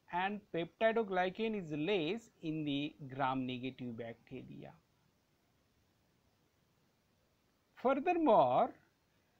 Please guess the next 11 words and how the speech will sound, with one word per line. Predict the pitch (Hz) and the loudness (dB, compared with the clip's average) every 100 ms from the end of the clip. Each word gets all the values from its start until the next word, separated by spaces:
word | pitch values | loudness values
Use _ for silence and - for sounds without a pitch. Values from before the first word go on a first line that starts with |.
| - | -4
the | 247 - - | -4 -2 -4
thickness | 220 330 311 311 - | -2 2 4 4 2
of | 240 247 240 170 | 2 2 0 0
gram-positive | 180 196 262 285 269 233 233 240 254 220 | 6 6 6 4 4 2 2 -2 -4 2
bacteria | 196 220 - 247 254 254 254 254 247 - - | 4 2 -2 -6 0 2 4 4 0 -6 -10
is | 214 220 226 214 175 | -6 -4 -4 -4 -6
more | 160 170 208 277 277 190 240 277 185 151 | -6 -2 0 2 2 0 -2 -12 -8 -2
than | 156 165 | 0 0
the | 156 156 | -2 -2
negative | 147 131 131 131 123 | -2 -2 -4 -4 -8
bacteria. | 113 117 - - 117 113 110 | -6 -8 -10 -14 -12 -12 -12